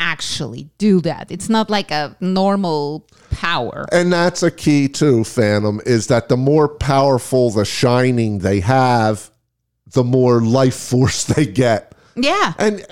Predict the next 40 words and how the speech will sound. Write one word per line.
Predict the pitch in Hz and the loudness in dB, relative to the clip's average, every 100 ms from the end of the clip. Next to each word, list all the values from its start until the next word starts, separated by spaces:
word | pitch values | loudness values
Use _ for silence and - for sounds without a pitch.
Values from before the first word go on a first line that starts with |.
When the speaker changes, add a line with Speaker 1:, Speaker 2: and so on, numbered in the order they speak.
| - | -6
Speaker 2:
there's | 233 226 - | 0 0 0
just | - 151 131 - | -2 -2 -2 -2
scenes | 131 123 110 | 0 0 0
in | 107 107 | -2 0
there | 104 101 98 | 0 2 0
where | 92 90 | 0 -2
they're | 87 92 | 0 -2
sniffing | 85 - - - - 107 107 101 - 87 | -2 -6 -4 -6 -4 -2 0 0 -2 -2
up | 87 87 _ _ | -2 -6 _ _
and | 85 80 65 _ _ _ _ | -8 -8 -14 _ _ _ _
opening | 107 104 - 110 101 | -2 -2 0 -2 0
their | 95 | -2
mouth | 95 98 101 - | 0 0 -2 -4
and | 87 | -8
breathing | 82 95 95 85 85 | -2 0 0 -2 -2
in | 85 82 | -2 -2
this | 80 - | -4 -2
Speaker 1:
Yeah, | 240 254 247 240 180 | -2 0 0 -2 -4
Speaker 2:
smoke. | _ | _
Speaker 1:
there's | 202 254 302 330 294 | -4 0 0 -2 -2
one | 302 311 | -2 -2
scene | 339 - 269 254 240 262 285 _ _ _ | -4 -6 -4 -2 -2 -4 -8 _ _ _
in | - 226 214 | -4 -2 0
which | 214 208 | -2 -2
they | - 226 | -6 -6
kill | 226 240 220 | -6 -6 -4
a | |
little | 208 214 208 | -2 0 -2
boy | 185 196 180 190 - | 0 0 0 -2 -6
that, | 190 190 185 175 160 - | -4 -2 0 -2 -4 -6
that | 185 180 | -6 -4
wa-, | 175 180 | -4 -6
that | 190 196 | -4 -4
is | 202 | -4
Jacob | 202 - 196 202 175 | -6 -4 -4 -4 -8
Tremblay. | - - 190 180 151 185 - _ _ | -6 -4 -2 -2 -6 -10 -14 _ _
I'm | - 185 | -10 -8
pretty | 185 208 180 | -8 -8 -10
sure | - 180 | -8 -8
that's | 165 160 - - | -8 -12 -16 -20